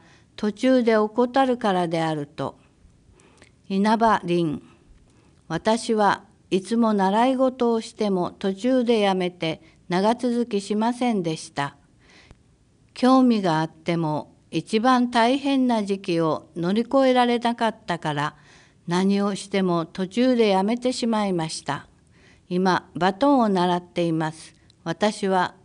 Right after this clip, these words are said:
これからバトンや生活できついことや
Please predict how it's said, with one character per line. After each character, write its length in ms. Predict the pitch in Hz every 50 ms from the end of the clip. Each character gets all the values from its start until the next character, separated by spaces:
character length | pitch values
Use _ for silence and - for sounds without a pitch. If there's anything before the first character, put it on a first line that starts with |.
| - -
こ 140 | - 202
れ 140 | 208 214 220
か 140 | 214 220 214
ら 140 | 208 202 190
バ 140 | 190 190 196
ト 200 | 196 226 233 247
ン 120 | 240 240
や 140 | 240 233 233
生 240 | - - 226 208 208
活 360 | 208 - 208 202 - 196 180
で 220 | 180 175 180 185 - - - - _ _ _
き 100 | - -
つ 160 | - - 247
い 160 | 247 233 220
こ 140 | 240 - 185
と 160 | 175 - 170 165
や 240 | 160 160 165 -